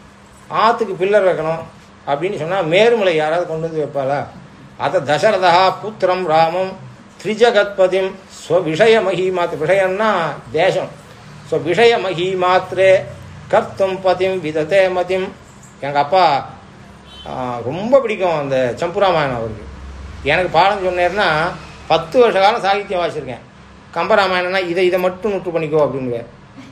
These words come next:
சம்புராமாயணம் அப்படி கிடையாது. பூர்த்தியா நேத்து சொன்ன பாடம் மொத்தத்தையும் நுற்று பண்ணி சொல்லணும் அவர்கிட்ட.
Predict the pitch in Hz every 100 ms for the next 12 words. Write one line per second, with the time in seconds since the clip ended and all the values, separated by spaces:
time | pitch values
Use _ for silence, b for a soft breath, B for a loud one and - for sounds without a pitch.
0 | - - - 185 220 240 220 220 196 180
1 | 185 185 151 120 - - - - - -
2 | - 175 226 233 233 180 190 214 220 185
3 | 202 214 180 196 196 190 196 196 226 233
4 | 247 214 220 208 208 196 185 180 170 151
5 | 147 147